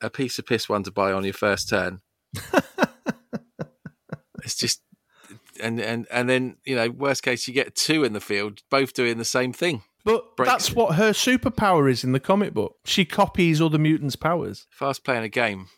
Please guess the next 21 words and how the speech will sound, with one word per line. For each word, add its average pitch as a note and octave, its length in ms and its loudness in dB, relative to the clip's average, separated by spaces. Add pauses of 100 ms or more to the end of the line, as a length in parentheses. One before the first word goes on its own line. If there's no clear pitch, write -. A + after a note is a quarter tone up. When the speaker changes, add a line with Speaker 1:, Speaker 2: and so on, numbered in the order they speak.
(200)
Speaker 1:
that G2 160 -4
mirrored G#2 420 0 (360)
characters' G2 480 -6
abilities, F#2+ 560 -6
then F#2+ 180 -8
I'd G2 160 -8
play G2 220 -4
something - 480 -10
other F#2+ 200 -10
than G2+ 200 -6
Dice B2 280 0
Masters. - 600 -12 (960)
<laughs> - 120 0 (2250)
Until A#2 320 0
you B2 160 0
show B2+ 260 2
me A2 140 -2
that G#2+ 200 0
Iron A2+ 260 2
Man G#2+ 200 0
healer G#2 460 -2